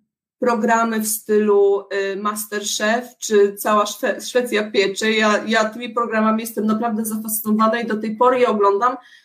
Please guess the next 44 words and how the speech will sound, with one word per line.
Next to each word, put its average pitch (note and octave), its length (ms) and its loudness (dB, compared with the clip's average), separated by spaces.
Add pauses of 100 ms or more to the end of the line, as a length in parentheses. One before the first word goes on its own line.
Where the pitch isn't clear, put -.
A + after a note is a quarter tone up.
(120)
bo - 100 -6
to D4+ 160 2
były D#4 220 4
programy, B3 500 2
które A3 180 -8
pomogły A3 520 -4
mi A3+ 440 0 (160)
w F#3+ 60 -14
nauce G#3+ 400 2
języka G3 380 2
szwedzkiego F#3+ 520 -2
na E3+ 60 0
początku D#3+ 420 -10
i - 100 -2
kryminały A3 600 2
szwedzkie, - 680 -8 (300)
ponieważ A3+ 300 0
kryminały C4 480 2
szwedzkie A3+ 400 -2
bardzo A3 320 -2
często A3 400 0
jakby, G3 500 0 (340)
akcja A3 320 2
tych A3 140 0
kryminałów G#3 600 2
dzieje G3+ 280 0
się F#3 460 0 (420)
w - 40 -12
bardzo A#3 240 4
ciekawych G#3+ 480 0
miejscach, G3+ 440 0
najważniejszych G#3+ 720 0
miejscach F3 400 -4
w - 60 -14
Szwecji F#3 640 -8
i, E3+ 140 -8
i - 60 -16
to G3+ 120 -4
też A#3+ 260 0
dużo G3+ 300 2
mówi F#3 300 4
o E3+ 100 0
tradycji F3 480 -2
szwedzkiej. - 600 -12